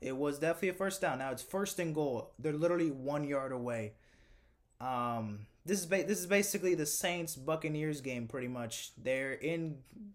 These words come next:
they're finally in the r-, in the end zone, pretty much, with this one.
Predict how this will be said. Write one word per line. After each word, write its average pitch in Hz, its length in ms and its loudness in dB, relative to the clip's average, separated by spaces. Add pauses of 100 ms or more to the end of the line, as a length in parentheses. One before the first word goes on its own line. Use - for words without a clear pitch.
(560)
they're 160 120 0
finally 214 580 6
in 190 120 2
the 170 80 4
r-, 156 220 0
in 170 140 2
the 156 200 4
end 170 180 2
zone, 131 340 -2
pretty 131 220 -4
much, 127 440 -6 (840)
with 120 180 -6
this 165 220 4
one. 120 360 -2